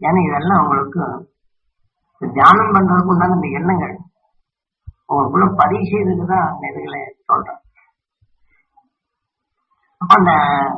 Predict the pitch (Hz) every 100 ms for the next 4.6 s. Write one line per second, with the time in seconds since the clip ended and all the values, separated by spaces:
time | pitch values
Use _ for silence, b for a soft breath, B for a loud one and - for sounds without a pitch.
0 | - - _ _ - 185 196 190 156 -
1 | - - - - _ _ _ _ _ _
2 | _ _ _ _ _ _ - - 160 185
3 | 226 196 208 170 156 160 185 160 - 147
4 | 180 214 185 165 160 170